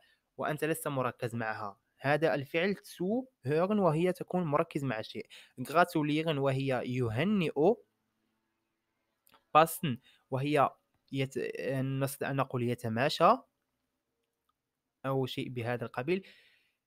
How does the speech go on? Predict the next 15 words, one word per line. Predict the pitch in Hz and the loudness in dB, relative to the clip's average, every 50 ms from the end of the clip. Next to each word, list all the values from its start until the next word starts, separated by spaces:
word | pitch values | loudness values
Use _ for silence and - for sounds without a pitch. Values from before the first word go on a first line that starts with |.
| _ _ _ _ _ _ _ _ _ _ _ _ _ - | _ _ _ _ _ _ _ _ _ _ _ _ _ -8
عندما | 131 143 165 170 170 170 165 | -6 -4 -2 0 0 0 0
تقول، | 160 170 - - 180 185 170 | 0 -2 -2 0 0 0 0
عندما، | - 123 143 156 151 156 156 156 156 156 - - _ - | -4 -6 -4 -4 -2 0 0 0 0 -2 -4 -8 _ -8
آه، | 147 143 139 143 | -4 -4 -2 -2
شخص | 139 143 180 170 - - - - | -2 -4 -6 -6 -8 -12 -12 -8
يقوم | 135 139 139 139 - 165 165 165 160 143 | -4 -4 -4 -4 -2 0 0 0 0 -2
بتقييس | 147 139 143 139 - 139 - - 143 143 147 143 143 - _ _ _ - | -2 -2 -2 -2 -6 -8 -6 -4 -2 -2 -2 -2 -4 -8 _ _ _ -14
سروال | - - 147 135 135 147 156 160 156 151 | -8 -4 -4 -2 0 2 4 2 2 2
أو | - - - - - | 0 -4 -4 0 2
أي | 180 208 202 | 2 2 2
شيء، | - - - 196 208 - - | 0 0 0 0 0 -2 -8
تسأله: | - - 147 - - 175 165 170 165 170 175 165 143 | -12 -12 -12 -6 -4 0 0 2 2 2 0 0 0
"هل | 147 151 | 0 0
هذا | 151 156 160 160 160 | 2 2 2 0 0
الشيء، | 156 - - 175 180 180 - | -4 -4 0 0 0 0 0